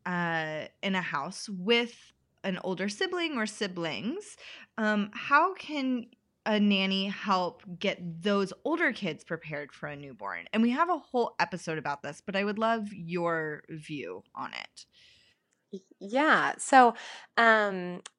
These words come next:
Speaker 2: I wrote a whole blog post about this too. So th-, this is kind of taken from that, but I think it's really important and actually something that a lot of people kind of wing, like, they wing it, but I think it's actually something to be thoughtful about. Um,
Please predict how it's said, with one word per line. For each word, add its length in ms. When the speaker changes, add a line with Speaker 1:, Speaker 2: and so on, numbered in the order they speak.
Speaker 2:
I 220
wrote 140
a 40
whole 120
blog 260
post 200
about 180
this 180
too. 200
So 300
th-, 160
this 160
is 100
kind 140
of 60
taken 340
from 240
that, 300
but 240
I 60
think 200
it's 140
really 300
important 580
and 160
actually 380
something 300
that 100
a 60
lot 120
of 60
people 180
kind 140
of 140
wing, 440
like, 140
they 100
wing 220
it, 220
but 100
I 80
think 180
it's 200
actually 280
something 260
to 100
be 120
thoughtful 480
about. 380
Um, 420